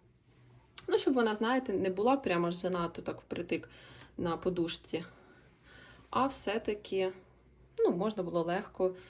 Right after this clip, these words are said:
вдягнути. Крій максимально швидкий, простий.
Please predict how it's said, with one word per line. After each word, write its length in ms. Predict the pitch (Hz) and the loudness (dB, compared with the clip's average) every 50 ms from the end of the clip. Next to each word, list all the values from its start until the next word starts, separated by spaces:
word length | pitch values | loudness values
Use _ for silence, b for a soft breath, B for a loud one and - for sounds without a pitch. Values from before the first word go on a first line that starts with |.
| B B B B | B B B B
вдягнути. 760 | 175 175 180 196 220 - 196 175 160 156 143 123 - - 117 - - - | -6 -2 -2 -2 -2 -2 -4 -6 -6 -6 -8 -8 -10 -10 -12 -12 -6 -2
Крій 320 | - 254 277 294 330 339 370 | 0 2 4 4 4 4 2
максимально 920 | 254 233 269 320 339 - - - 247 233 220 202 190 175 170 170 165 175 | 2 4 4 4 2 0 2 4 6 6 6 6 4 4 4 4 2 0
швидкий, 680 | 175 - - 214 226 226 - - - 277 294 320 359 370 | -2 -2 0 0 0 0 -2 -2 0 4 4 6 6 4
простий. 840 | 370 - - 233 - 220 - - - - - 269 285 311 339 339 | 4 2 2 4 4 4 2 0 0 2 4 4 6 6 4 2